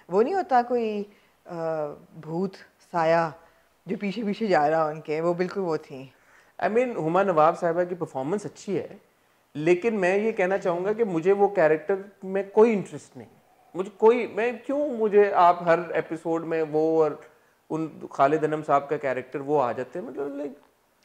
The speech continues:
Speaker 1: Time out, move on।
Speaker 2: आप लोग क्यों देख रहे हैं दिलरुबा? क्योंकि उसके में
Speaker 1: <laughs>
Speaker 2: दो मिलियन से ज्यादा व्यूज हैं यार, क्या मिलता है आपको देख के, बताएं।
Speaker 1: कौन है आप दो मिलियन?
Speaker 2: आप लोग इसे हमें देखना पड़ा है।
Speaker 1: कौन है आप दो मिलियन जो देख रहे हैं? हाँ जी, moving on।
Speaker 2: Moving on, लोग क्या कहेंगे briefly?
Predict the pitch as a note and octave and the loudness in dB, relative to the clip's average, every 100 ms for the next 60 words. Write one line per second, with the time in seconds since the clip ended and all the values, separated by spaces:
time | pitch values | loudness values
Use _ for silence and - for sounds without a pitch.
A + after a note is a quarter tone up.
0 | _ _ _ G3+ F#3+ D3 E3 _ F3+ G3 | _ _ _ -16 -14 -14 -16 _ -14 -12
1 | G3 F#3+ _ _ _ - F#3 A3 C4 C#4+ | -14 -18 _ _ _ -2 2 2 2 0
2 | B3+ F#3+ E3 E3+ D3+ C3+ B2+ B2 - F#3+ | 4 4 4 -4 -4 -8 -4 -4 -2 2
3 | G#4+ B4 A4+ B4+ A4+ - - E3 A3 A3+ | 4 6 4 4 -4 -6 0 4 4 4
4 | A#3 A#3 A3 F#3 E3+ G#3+ F#3+ D#3+ C#3 B2 | 0 0 2 4 4 4 2 -4 -4 -6
5 | D3+ F#3+ G3+ F#3+ - A#2 - B2 A2+ A2+ | -6 -2 -2 -2 -6 -8 -8 -12 -12 -12
6 | A#2+ E3+ A#3+ C4+ B3+ F#3+ D#3 D#3+ E3+ F#3+ | -6 4 6 6 2 -2 -2 -2 4 10
7 | A3+ B3+ C4 B3 A#3 A3 G#3+ F#3+ G3 F#3 | 10 10 6 6 6 6 6 6 4 2
8 | D3 C3 - - - F#3 G#3+ A3+ A#3+ F3+ | 0 0 -6 -20 -18 -4 -2 0 -2 -4
9 | D#3+ D#3+ D#3+ D#3+ D#3 D#3+ E3 A#2+ - - | -4 -4 -6 -6 -10 -10 -8 -10 -12 -14
10 | G#2 D#3+ G#3 G#3 G3+ A3 G#3 D#3 - - | -12 0 0 2 0 2 2 0 -10 -4
11 | F3+ G3 G3+ G3 F#3+ G#3 A3 A#3+ B3+ A3 | 0 4 4 4 8 10 10 8 6 4
12 | G#3+ G#3+ F3 F#3 G#3 A#3 | 4 2 0 -4 -4 -6